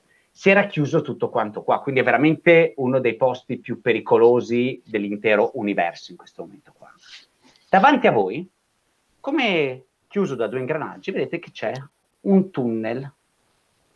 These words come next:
che entra, dal quale sentite provenire un estremo senso di disagio. Sentite un malessere tutti quanti. Baltasar stesso,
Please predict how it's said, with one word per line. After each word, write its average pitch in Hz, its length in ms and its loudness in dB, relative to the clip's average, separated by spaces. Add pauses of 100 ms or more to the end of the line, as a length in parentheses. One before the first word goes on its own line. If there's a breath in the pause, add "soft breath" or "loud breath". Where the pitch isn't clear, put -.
(240)
che - 140 2
entra, 101 560 -4 (1400)
dal 247 220 4
quale 117 420 4
sentite 165 440 2
provenire 110 840 0 (1400)
un 180 160 4
estremo 240 500 4
senso 208 480 0
di 147 140 -4
disagio. 127 640 -6 (960)
Sentite 170 720 4
un 160 200 6
malessere 160 600 4
tutti 196 300 -6
quanti. 101 580 -6 (440)
Baltasar 170 600 2
stesso, - 420 -2